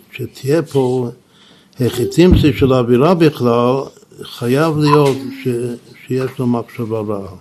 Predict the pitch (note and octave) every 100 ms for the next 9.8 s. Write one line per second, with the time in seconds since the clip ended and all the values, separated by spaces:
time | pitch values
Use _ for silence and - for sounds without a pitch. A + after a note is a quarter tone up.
0 | _ _ _ _ _ _ - A2 - A2+
1 | G#2 G#2 D#3 D3+ - A#2+ A2+ - C3+ B2+
2 | B2+ C3+ _ _ _ _ _ - A#2 A#2
3 | B2 - B2+ B2+ B2 G#2+ C3 A#2+ A#2 A2
4 | A#2 B2+ C#3 - - - - - - -
5 | - _ _ A2 A2 A2+ G#2+ G#2+ G#2+ G#2+
6 | A2 - _ A2+ G#2+ G#2+ - - - -
7 | B2+ A2+ B2 C#3+ - C#3+ C#3 - _ _
8 | _ _ - _ - - A#2 C#3 D3+ C#3
9 | B2 C3+ B2+ A#2+ G#2 G#2 G2+ G2